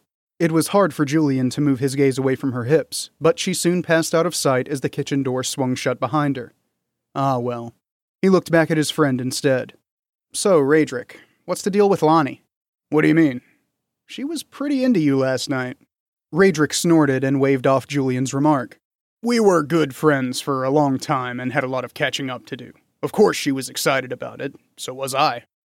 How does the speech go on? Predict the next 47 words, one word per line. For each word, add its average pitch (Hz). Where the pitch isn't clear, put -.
"Whatever 139
you 185
say." 180
Celine 202
returned 156
then, 123
carrying 151
a 151
tray 135
that 131
held 139
a 131
teapot, 160
two 208
cups, -
and 170
a 165
jar 127
with 135
two 127
spoons. 123
Smiling 202
professionally 143
at 123
them, 135
she -
set 190
a 170
cup 180
in 190
front 165
of 170
each 143
of 123
them 131
and 156
placed 139
the 165
teapot 135
and 180
jar 127
in 139
the 160
center 127
of 127
the 131
table. 131